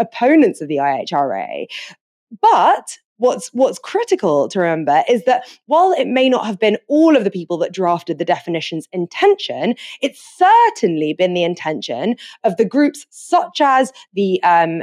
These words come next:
Anti-Defamation League in America or the Board of Deputies in the U K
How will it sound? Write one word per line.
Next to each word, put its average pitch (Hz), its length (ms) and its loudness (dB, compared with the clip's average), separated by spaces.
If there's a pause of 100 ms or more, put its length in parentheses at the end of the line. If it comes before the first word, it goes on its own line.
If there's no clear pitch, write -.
(160)
Anti-Defamation 254 920 0
League 254 320 2
in 196 80 2
America 202 640 0 (200)
or 196 60 -4
the 165 80 -2
Board 160 200 0
of 156 100 -6
Deputies 254 720 0
in 190 100 -2
the 170 80 -4
U 165 180 -8
K 196 480 2